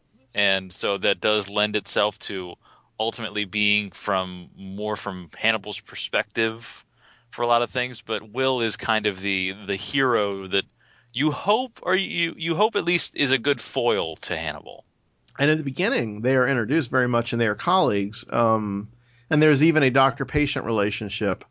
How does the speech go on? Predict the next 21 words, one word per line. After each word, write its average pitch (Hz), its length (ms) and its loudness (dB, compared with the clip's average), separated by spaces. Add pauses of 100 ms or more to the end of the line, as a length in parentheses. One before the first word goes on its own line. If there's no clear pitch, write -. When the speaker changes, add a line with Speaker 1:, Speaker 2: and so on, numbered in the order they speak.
(320)
Speaker 2:
you 139 80 0
know, 127 60 4
on 120 100 2
top 123 280 4
of, 107 300 0
uh, 104 220 4
budding 104 400 2
friendship. 127 640 0 (340)
Some 135 360 4
would 135 120 4
even 120 200 2
say 110 180 2
bromance. 127 920 2
Um, 104 420 2 (160)
some 165 380 6
really 147 200 8
would 131 180 2
say 120 140 2
romance. 107 640 0
I 113 80 2
mean, 113 300 2